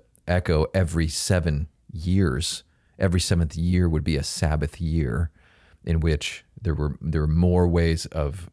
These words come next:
of cutting off from, from work, so that it was, so it's a pattern that repeats. And then every seven Sabbath years,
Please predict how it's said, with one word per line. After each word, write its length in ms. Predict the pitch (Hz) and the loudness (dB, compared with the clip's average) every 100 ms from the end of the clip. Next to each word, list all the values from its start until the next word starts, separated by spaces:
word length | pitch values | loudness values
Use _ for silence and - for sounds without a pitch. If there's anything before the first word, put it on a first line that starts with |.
| - | -12
of 220 | 71 - | -14 -12
cutting 300 | - 80 73 | -6 -4 -2
off 400 | 73 71 76 - _ _ _ _ | 0 -2 -4 -10 _ _ _ _
from, 460 | - 82 76 76 76 _ _ _ _ - - | -2 0 0 -2 -6 _ _ _ _ -20 -2
from 240 | 98 87 | 2 4
work, 340 | 120 101 - 92 | 4 2 0 -6
so 180 | - 107 | -2 0
that 100 | 95 | 2
it 100 | 95 | 2
was, 260 | 90 78 76 | 2 0 -4
so 140 | - 90 | -2 -2
it's 120 | - | -2
a 40 | |
pattern 300 | 78 98 92 | -2 0 0
that 60 | 85 | 0
repeats. 340 | 76 107 90 | -2 -2 -2
And 140 | 98 104 | 0 2
then 140 | 110 - | 2 2
every 540 | 120 95 104 98 80 _ _ _ _ _ - | 0 2 2 2 0 _ _ _ _ _ -8
seven 800 | - - 135 131 107 90 82 - _ | -4 0 2 2 2 2 0 -6 _
Sabbath 600 | - - 113 104 90 - | -8 -2 0 2 0 -4
years, 720 | 82 90 85 73 87 - - | -4 0 2 2 0 -4 -10